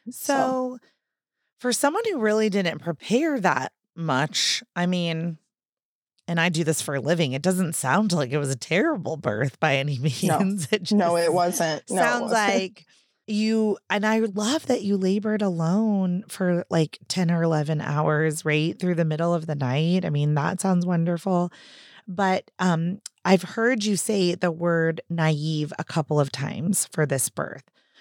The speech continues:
Speaker 2: So what's different about n-, baby number two, Gabe's birth?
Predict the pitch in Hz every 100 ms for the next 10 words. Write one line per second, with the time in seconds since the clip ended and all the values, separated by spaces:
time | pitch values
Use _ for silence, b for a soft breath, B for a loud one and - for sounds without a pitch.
0 | b - 233 214 208 381 - - 220 208
1 | 202 190 175 160 - 175 156 - 175 160
2 | 165 156 147 143 - 190 156 147 143 151
3 | 156 143 151 147 - - - -